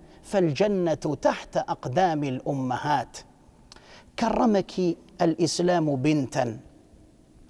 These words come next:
فاعتبرك القرآن الكريم هبة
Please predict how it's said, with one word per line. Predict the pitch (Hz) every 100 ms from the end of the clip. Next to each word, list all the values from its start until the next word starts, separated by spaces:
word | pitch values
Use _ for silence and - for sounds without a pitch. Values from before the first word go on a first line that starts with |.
| - -
فاعتبرك | 156 - 160 143 180 160 -
القرآن | 156 - 151 139 185 185 160 143
الكريم | - 147 151 185 147 - - - - -
هبة | 185 196 156